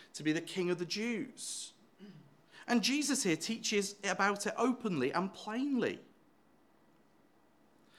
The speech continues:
And yet there are still those who insist, don't they, that Jesus was a great teacher, yet actually they want nothing to do with the main subject, the cross. Those bits, well, they're added in,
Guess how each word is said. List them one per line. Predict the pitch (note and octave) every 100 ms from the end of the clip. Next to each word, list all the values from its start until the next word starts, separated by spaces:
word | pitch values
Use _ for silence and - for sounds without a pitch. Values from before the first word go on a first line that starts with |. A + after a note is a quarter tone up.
| -
And | - A#3+
yet | C4
there | A#3+
are | A#3
still | - - D3+
those | D3 A#3 E3+
who | G3+
insist, | F3+ F3 A3 -
don't | F#3 E3+
they, | B2+
that | G2 C3
Jesus | G3 G3 D#3 E3+
was | D3+
a |
great | C#3 F3+ A3+ -
teacher, | F3+ D3+ - - F2 F#3+ - - - - - - _ _ - - -
yet | D#3+ D#3+ - -
actually | D#3 - - D3
they | C#3+ D3+
want | D#3 D#3+
nothing | D#3 E3 D3+
to | C#3+
do | C#3 C3
with | C3
the | C3
main | B2+ B2
subject, | - G#2 - F#2 - - -
the | G#2+
cross. | - G#2+ G2+ - - - - _ - - - -
Those | A#3 G3+
bits, | E3 D3+
well, | F#3+
they're | F#3 F3+
added | F3 E3+ D3 B2+
in, | G#2 F2+